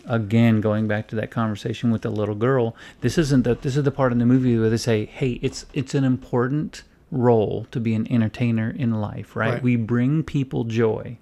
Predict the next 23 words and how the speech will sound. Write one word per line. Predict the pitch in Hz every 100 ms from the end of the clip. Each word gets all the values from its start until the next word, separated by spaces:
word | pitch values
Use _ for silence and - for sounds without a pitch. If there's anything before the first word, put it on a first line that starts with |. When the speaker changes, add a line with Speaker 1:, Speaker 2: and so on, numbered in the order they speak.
| -
Speaker 2:
Right. | 127 113 - -
Speaker 1:
or | - 120 107 104 101 - - -
emotion | 151 127 113 101 - 104
or | 110
whatever." | 117 127 117 107 120
Same | - 123
Speaker 2:
Right. | 120
Speaker 1:
discussion. | 113 - 135 117 123
You | 117
and | 110
I | 107
have | 107 -
talked | - - 131
about | 113 110
this | 110
so | 127
many | 113
times | 113 117
with | 107
music | 120 147 135 123
and | 113
whatever | 107 113
else. | 139 -